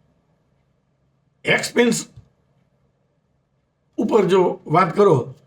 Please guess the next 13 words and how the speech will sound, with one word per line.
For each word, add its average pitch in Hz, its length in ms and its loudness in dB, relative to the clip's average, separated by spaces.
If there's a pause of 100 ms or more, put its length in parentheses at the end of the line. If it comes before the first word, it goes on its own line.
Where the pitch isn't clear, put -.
(360)
તો 175 100 -2
તમારા 180 400 2
વ્યવસાય 180 520 0
માટે 156 420 -2 (840)
Facebook 196 500 0
પેજ 180 520 0 (140)
બિલકુલ 190 840 -2
મફત 165 440 0
છે. 120 240 -8 (1800)
બરોબર? 165 360 -2 (840)
જે 143 260 2
માર્કેટિંગ 180 720 0
માટે 190 680 0